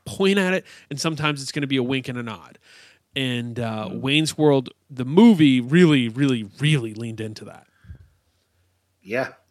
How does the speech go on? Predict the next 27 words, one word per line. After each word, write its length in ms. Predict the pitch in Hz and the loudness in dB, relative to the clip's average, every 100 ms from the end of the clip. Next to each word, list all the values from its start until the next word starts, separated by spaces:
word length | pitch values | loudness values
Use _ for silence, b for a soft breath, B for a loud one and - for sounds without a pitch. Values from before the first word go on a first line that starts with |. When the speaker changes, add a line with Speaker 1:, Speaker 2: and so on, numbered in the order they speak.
| - | -8
Speaker 2:
I'd 140 | 113 | -6
agree. 280 | 110 139 120 | -2 -2 -2
It's 280 | 101 117 - | -4 -8 -2
definitely, 460 | 135 139 147 135 | -2 -2 -4 -2
like, 460 | 123 127 120 - _ _ | 0 0 -2 -10 _ _
it's, 220 | 139 143 | -4 -4
that's 320 | 135 170 - 123 117 _ _ | 0 0 0 -4 -18 _ _
the 140 | 143 | -2
perfect 500 | - 160 147 160 135 | 0 -2 0 -2 0
dichotomy 540 | 143 131 139 131 120 113 | 0 0 0 0 0 -4
of 100 | 113 | -4
this 180 | 113 | -8
movie. 280 | 110 110 98 | -4 -4 -4
Like, 320 | 101 107 107 B B B | -4 -4 -6 B B B
hit 220 | - 170 | -4 0
you 120 | 165 | 4
over 140 | 170 151 | 4 4
the 80 | 127 | 0
head 220 | 139 131 | 0 0
or 80 | 120 | -2
just 260 | 120 - | -6 -6
kinda, 240 | 135 127 120 | -4 -4 -2
like, 220 | 110 104 | -4 -6
give 120 | 117 | -8
you 120 | 104 | -6
a 40 | 98 | -8
sniff. 460 | - 123 92 - | -10 -10 -12 -14